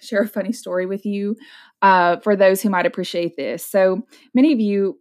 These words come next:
still, uh, working, or those of you that were considered essential, uh, could relate to, we've had so many calls, so many Zoom or WebEx meetings, conference calls.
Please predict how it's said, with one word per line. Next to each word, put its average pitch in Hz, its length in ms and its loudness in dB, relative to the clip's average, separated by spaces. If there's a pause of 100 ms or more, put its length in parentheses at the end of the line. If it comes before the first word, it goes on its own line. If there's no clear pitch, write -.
still, 220 520 2
uh, 175 340 -4
working, 202 600 -2
or 185 220 -4
those 196 180 0
of 180 80 -8
you 190 60 -4
that 185 100 -2
were 180 120 -4
considered 180 500 -4
essential, 180 680 -4 (400)
uh, 180 280 2
could 220 180 -4
relate 202 480 0 (100)
to, 185 200 -4
we've 214 200 -4
had 196 420 -4
so 233 300 -2
many 233 200 2
calls, 190 600 -2
so - 240 -2
many 196 460 -4 (360)
Zoom 196 480 0
or 175 200 -6
WebEx 208 480 -2
meetings, 190 480 -8
conference - 420 -6
calls. 180 540 -4